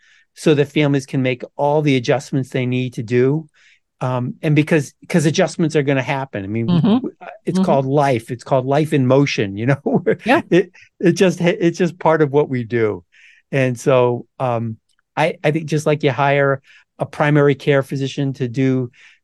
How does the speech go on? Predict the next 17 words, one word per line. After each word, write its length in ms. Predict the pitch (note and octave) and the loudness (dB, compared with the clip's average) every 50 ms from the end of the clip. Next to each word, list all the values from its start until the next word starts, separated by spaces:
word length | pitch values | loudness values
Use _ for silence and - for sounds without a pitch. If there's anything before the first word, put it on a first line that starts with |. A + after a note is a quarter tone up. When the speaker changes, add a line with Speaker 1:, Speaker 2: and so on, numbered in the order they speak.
| _ _ | _ _
Speaker 1:
to 120 | - C#3+ C3 | -4 -4 0
do 200 | A#2 C#3 C3+ C3+ | 2 4 4 4
an 100 | C3 C3 | 4 4
annual 400 | C3+ C3+ C#3 C3+ C3+ C3 B2+ B2+ | 2 2 2 2 2 2 2 2
update, 540 | C3 C3 C3 - - D3 C#3+ C#3 D3 C#3+ _ _ _ | 2 0 0 0 0 2 2 2 -2 -4 _ _ _
hire, 600 | - - C3+ C3 D3 D#3 D#3 D#3 D3+ D3+ D3 - _ _ _ _ _ | -10 -6 -4 -2 -2 -2 0 0 0 -2 -4 -6 _ _ _ _ _
hire 340 | _ - D3+ D#3+ D#3+ D#3+ D#3 | _ 0 2 2 4 2 2
a 60 | D3 | 0
planner 580 | C#3+ - - D3 C#3 C#3 C#3+ D3 C#3+ C#3+ C#3+ C3+ | -2 -2 -2 0 2 2 2 0 0 0 0 0
to, 300 | C3+ B2+ A#2+ B2 B2 - _ | -2 -2 -4 -4 -8 -12 _
to 120 | - C3 A#2+ | -4 -4 0
help 240 | B2+ C3+ C#3 C3+ | 0 0 -2 0
you 120 | C3+ C3+ B2+ | -2 -2 0
work 240 | B2+ C3+ C3 B2+ - | 0 0 0 -2 -6
through 440 | - - D3+ C#3 C3+ C3 B2+ A#2 - _ _ _ _ _ _ _ _ _ _ _ _ _ _ _ _ _ - | -6 -2 0 2 2 0 0 -4 -8 _ _ _ _ _ _ _ _ _ _ _ _ _ _ _ _ _ -4
the 340 | D3 B2 B2+ B2 A2+ B2+ C3+ | -2 0 0 0 0 0 0
annual, 540 | C3+ C#3 C#3 C3+ B2+ B2+ B2 B2 A#2+ A2+ | 2 2 4 4 4 2 2 0 -2 -6